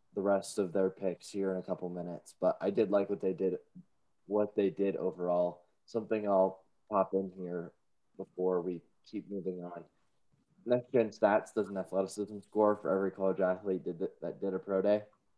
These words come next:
No team drafted more kids with an ath-, athleticism score of seventy-five or more than the Jets. The Jets picked six,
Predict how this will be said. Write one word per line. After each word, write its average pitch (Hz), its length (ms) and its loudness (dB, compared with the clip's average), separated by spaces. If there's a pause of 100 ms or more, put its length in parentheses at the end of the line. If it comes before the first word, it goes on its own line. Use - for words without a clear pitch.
(1000)
No 113 260 6
team 123 420 -4
drafted 101 540 0
more 107 640 0 (800)
kids 90 480 0 (280)
with 98 240 -2
an 98 100 -6
ath-, 95 140 -4 (360)
athleticism 107 800 0
score 104 280 2
of 98 120 -2
seventy-five 101 680 0
or 92 100 -2
more 90 460 -2 (360)
than 92 100 0
the 87 100 -6
Jets. - 460 -2
The 87 80 -6
Jets 104 400 0
picked 104 160 -6
six, - 460 -4